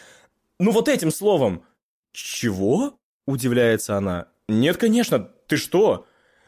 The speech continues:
Ну, если судить по-твоему, пожимаю я плечами, она вчера переспала с Матео. Она что сделала? Когда? И не сказала? Ага, киваю с улыбкой. После конкурса они заболтались, ну и...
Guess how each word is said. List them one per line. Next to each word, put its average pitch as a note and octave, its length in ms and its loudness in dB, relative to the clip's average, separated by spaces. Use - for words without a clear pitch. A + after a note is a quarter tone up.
Ну, C#3 200 0
если B2+ 340 -2
судить C#3 340 -4
по-твоему, A2+ 680 0
пожимаю A2 580 0
я G2 140 2
плечами, G#2+ 580 -4
она D#3 300 2
вчера A3 320 0
переспала G3+ 500 0
с - 80 -6
Матео. G3 540 2
Она A2+ 400 -4
что - 600 0
сделала? E4 640 2
Когда? C4+ 460 2
И D#3 80 4
не F#3 140 4
сказала? F#3 800 0
Ага, A2 460 0
киваю B2 380 2
с - 100 -6
улыбкой. - 540 -4
После A3 260 -2
конкурса G#2+ 720 0
они E3 160 2
заболтались, B2+ 720 0
ну A2 160 0
и... G2+ 360 2